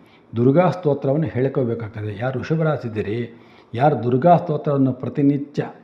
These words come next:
ಈ ಮೇ ತಿಂಗಳಲ್ಲಿ ಪ್ರತಿನಿತ್ಯ ಯಾರು ಚೆನ್ನಾಗಿ ಪಠನ ಮಾಡ್ತೀರಿ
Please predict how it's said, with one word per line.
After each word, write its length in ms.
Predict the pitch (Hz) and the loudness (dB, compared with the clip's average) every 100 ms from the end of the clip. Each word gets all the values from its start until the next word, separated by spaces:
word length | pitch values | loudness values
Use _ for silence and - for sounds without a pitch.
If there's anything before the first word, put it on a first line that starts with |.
| _ _ _ _ _ 120 | _ _ _ _ _ -4
ಈ 240 | 113 113 | -2 -2
ಮೇ 240 | 110 123 151 | 0 2 2
ತಿಂಗಳಲ್ಲಿ 440 | 151 131 131 123 | 2 2 2 0
ಪ್ರತಿನಿತ್ಯ 640 | 120 120 147 147 151 - 185 | -2 -4 0 0 0 -4 -2
ಯಾರು 240 | 147 139 | 0 0
ಚೆನ್ನಾಗಿ 600 | 127 127 127 139 147 151 143 | 0 -2 0 0 0 0 -2
ಪಠನ 320 | 120 131 131 | -4 -2 0
ಮಾಡ್ತೀರಿ 880 | 123 120 98 92 87 113 117 - | 0 -2 -4 -8 -6 -4 -6 -10